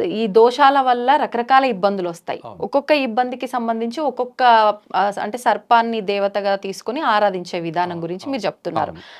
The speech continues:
Speaker 1: అంటే, already మనం ఇంత ముందర ఎపిసోడ్లో మూడింటి గురించి మాట్లాడుకున్నాము.
Speaker 2: అవును.
Speaker 1: మరి నాలుగవ రోజు నుంచి తొమ్మిదవ రోజు వరకు మనం ఎటువంటి విధానాలు ఆచరించాలో వివరించండి.
Speaker 2: నాలుగో రోజు మనం పిల్లల గురించి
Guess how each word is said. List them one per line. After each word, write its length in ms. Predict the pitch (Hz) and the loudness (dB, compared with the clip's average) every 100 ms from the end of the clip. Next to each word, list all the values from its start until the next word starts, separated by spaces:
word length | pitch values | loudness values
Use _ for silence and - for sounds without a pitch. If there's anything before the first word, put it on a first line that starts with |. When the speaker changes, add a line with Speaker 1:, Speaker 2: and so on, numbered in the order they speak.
| - | -14
Speaker 1:
అంటే, 140 | 185 196 | 0 2
already 340 | 196 226 262 | 2 2 0
మనం 120 | 233 | 0
ఇంత 160 | 220 214 | 0 -4
ముందర 280 | 202 208 233 | -4 0 2
ఎపిసోడ్లో 480 | 226 226 233 233 233 | 2 0 0 0 0
మూడింటి 420 | 208 214 226 226 | 0 0 -2 0
గురించి 320 | 226 233 233 | -2 -2 -2
మాట్లాడుకున్నాము. 720 | 196 190 220 214 214 208 202 | -2 -2 0 -2 -2 -4 -4
Speaker 2:
అవును. 380 | 311 - 190 185 | -6 -12 -18 -12
Speaker 1:
మరి 100 | 185 | -8
నాలుగవ 440 | 185 202 247 277 294 | 0 2 4 6 6
రోజు 240 | 285 269 | 4 2
నుంచి 280 | 262 247 311 | -4 -6 -6
తొమ్మిదవ 440 | 294 254 254 262 | -4 -4 -2 0
రోజు 240 | 247 233 226 | 2 0 0
వరకు 240 | 208 214 | -4 -6
మనం 180 | 277 214 | -8 -6
ఎటువంటి 380 | 190 202 240 240 | -6 -4 -6 -6
విధానాలు 420 | 196 190 196 190 | -2 -2 0 -2
ఆచరించాలో 540 | 175 185 175 170 214 | -2 -4 -10 -10 -8
వివరించండి. 560 | 359 208 156 151 - - _ _ 143 | -4 -4 -6 -12 -16 -16 _ _ -6
Speaker 2:
నాలుగో 420 | 131 151 170 170 | -4 -4 -2 -2
రోజు 580 | 156 139 160 123 143 - | -2 -4 -6 -8 -10 -8
మనం 280 | 127 127 117 | -6 -4 -6
పిల్లల 320 | - 135 139 | -6 -4 -4
గురించి 460 | 110 101 92 - | -6 -10 -12 -18